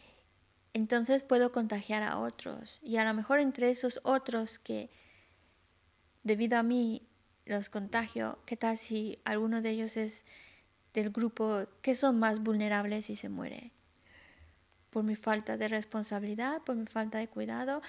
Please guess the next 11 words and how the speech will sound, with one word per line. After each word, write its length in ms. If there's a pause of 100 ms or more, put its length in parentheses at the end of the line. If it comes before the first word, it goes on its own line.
(160)
Si 140
es 60
muy 100
fácil, 320
bueno, 320
le 140
tocaba 280
morirse 400
y 20
ya 80
está. 260